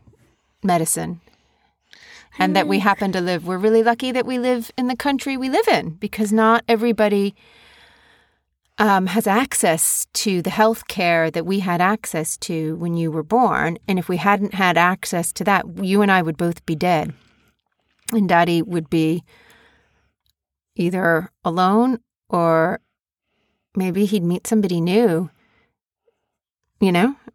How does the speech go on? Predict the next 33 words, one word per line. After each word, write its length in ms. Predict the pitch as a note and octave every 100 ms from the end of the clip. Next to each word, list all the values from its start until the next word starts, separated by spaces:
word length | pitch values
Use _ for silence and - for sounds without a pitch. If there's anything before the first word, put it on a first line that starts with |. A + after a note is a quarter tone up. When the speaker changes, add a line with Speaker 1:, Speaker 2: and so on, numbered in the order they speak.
| -
Speaker 1:
and 100 | F#3
have 200 | F3+ E3+
a 80 | E3+
different 420 | F#3+ - D#4 -
life. 360 | E3+ E3 E3+ - - -
But 80 | F3
it 60 |
wouldn't 200 | E3+ G#3
be 160 | G#3+ G3
the 140 | F3
life 240 | F3 F3+ F3
he 80 | E3+
has 200 | F3 F3
with 140 | D#3
us. 420 | A#3 D4+ - - _ -
And 100 | F#3+
I 80 | E3+
think 240 | - G3
he'd 260 | - D#3+ -
be 180 | E3+ E3+
sad 640 | - F3+ G#3 C4 - -
'cause 140 | -
I 40 | F3
think 200 | G3 G3+
he 180 | F#3 F3
likes 360 | F3+ G3 -
it 120 | - -
with 140 | F3
us. 280 | F3+ F3+ - - _ _ _ _ _ _ _ _ _ _ _ _ _ _ - - - - - _ -
Speaker 2:
You 180 | C#4 D4
know 200 | E4 F4
what? 340 | B3 A3 D#4+ - -
Speaker 1:
What? 340 | G#3 F3+ E3